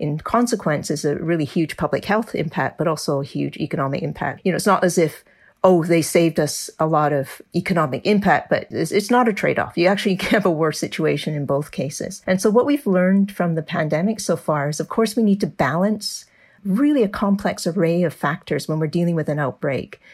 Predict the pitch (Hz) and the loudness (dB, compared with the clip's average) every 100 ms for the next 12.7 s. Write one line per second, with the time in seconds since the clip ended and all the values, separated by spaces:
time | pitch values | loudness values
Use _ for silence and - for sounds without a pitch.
0 | - 143 - - 214 196 - 185 185 - | -6 -6 -2 0 2 2 2 0 0 -4
1 | - _ - 175 170 175 160 - 147 - | -20 _ 0 2 2 2 0 -2 -6 -6
2 | - 190 190 185 160 160 - - 165 - | -2 -2 0 0 0 -2 -4 -2 -2 -2
3 | - 180 165 - 156 147 - 180 156 131 | -2 0 0 0 -4 -4 -2 0 0 -2
4 | - 160 151 - - - 226 269 - 233 | 0 0 -2 -14 -20 -2 -2 0 0 2
5 | 185 180 175 156 170 180 - 151 185 208 | 2 0 0 0 -2 -2 -4 0 2 2
6 | 165 - _ _ 180 190 202 190 156 175 | 0 -4 _ _ 2 4 4 2 2 4
7 | 226 214 - 160 143 165 220 - - 208 | 4 2 -2 0 0 0 -2 -2 0 2
8 | 240 196 185 165 160 185 190 190 165 160 | 4 2 2 2 2 2 0 0 -4 -4
9 | 143 160 185 202 - - _ - 156 151 | -4 0 0 -2 -8 -20 _ -4 -2 0
10 | - 170 - - 214 208 196 208 240 190 | 0 -2 -2 -2 0 4 4 4 2 2
11 | 165 - 185 - - 247 - 160 139 143 | 0 0 0 0 -2 -4 -4 -2 -2 -2
12 | 156 139 - - 233 196 190 | -2 -6 -6 2 4 2 -2